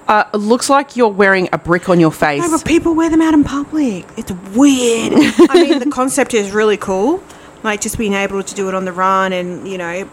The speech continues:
Speaker 2: but
Speaker 1: Mm.
Speaker 2: I think it's weird.
Speaker 1: Mm.
Speaker 2: Can you imagine going on dates with that shit in the future?
Speaker 1: Oh, just hold
Speaker 2: Like
Speaker 1: on a minute. Let me order from my <laughs> menu on the
Speaker 2: Yeah, hang on.
Speaker 1: <laughs> Apple Vision Pro. <laughs>
Speaker 2: Like, you wouldn't be able to, like, see someone's eyes.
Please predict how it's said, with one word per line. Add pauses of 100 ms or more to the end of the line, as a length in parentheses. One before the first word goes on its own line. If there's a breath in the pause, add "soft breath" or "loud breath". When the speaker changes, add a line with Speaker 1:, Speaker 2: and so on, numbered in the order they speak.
Speaker 2:
but
Speaker 1:
Mm.
Speaker 2:
I
think
it's
weird. (100)
Speaker 1:
Mm. (160)
Speaker 2:
Can
you
imagine
going
on
dates
with
that
shit
in
the
future?
Speaker 1:
Oh,
just
hold
Speaker 2:
Like
Speaker 1:
on
a
minute.
Let
me
order
from
my
<laughs>
menu
on
the
Speaker 2:
Yeah,
hang
on. (120)
Speaker 1:
<laughs>
Apple
Vision
Pro.
<laughs>
Speaker 2:
Like,
you
wouldn't
be
able
to,
like,
see
someone's
eyes.